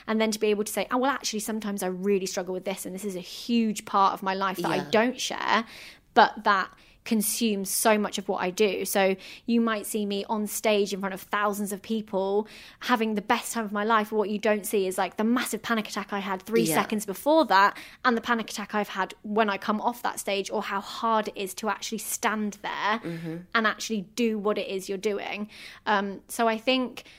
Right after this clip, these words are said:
Speaker 1: for them, that was very eye-opening, and I think it encouraged a lot of people to openly talk about it themselves because it
Speaker 2: Mm-hmm.
Speaker 1: created a safe space. You know, if
Speaker 2: Yeah.
Speaker 1: I'm saying, "This is how I feel," I think it encouraged others to be like, "Okay, yeah, well, if she can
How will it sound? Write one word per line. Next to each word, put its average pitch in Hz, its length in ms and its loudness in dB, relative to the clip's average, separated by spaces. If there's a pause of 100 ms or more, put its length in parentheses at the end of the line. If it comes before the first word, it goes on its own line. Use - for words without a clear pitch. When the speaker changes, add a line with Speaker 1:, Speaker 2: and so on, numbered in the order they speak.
(120)
Speaker 1:
for 233 120 4
them, 208 340 6
that 202 180 4
was 202 400 2 (200)
very 214 340 2
eye-opening, 202 580 0
and 190 80 -6
I 202 40 -6
think 214 220 -4
it 220 80 -6
encouraged 202 480 -2
a 202 40 -4
lot 196 120 -2
of - 140 -16
people 196 580 -4 (280)
to 208 400 -2 (200)
openly 214 480 0
talk 208 260 0
about 185 320 -4
it 190 100 -6
themselves 196 720 2
because 185 300 -2
it - 60 -2
Speaker 2:
Mm-hmm. - 60 -10
Speaker 1:
created 214 480 0
a 190 60 -6
safe 190 320 -6
space. - 480 -4
You 214 60 -4
know, 196 80 -2
if 202 100 0
Speaker 2:
Yeah. 220 80 2
Speaker 1:
I'm 240 220 4
saying, 196 480 -2 (180)
"This 226 160 2
is 208 80 -6
how 208 180 4
I 220 180 6
feel," 214 500 -4 (500)
I 220 60 0
think 226 180 -2
it 220 80 -4
encouraged 220 420 -4
others 214 260 -6
to - 100 -16
be 220 80 -4
like, 196 260 -4
"Okay, 208 240 -6
yeah, 277 260 -4
well, 220 140 -6
if 214 60 -8
she 277 240 -4
can 214 320 -8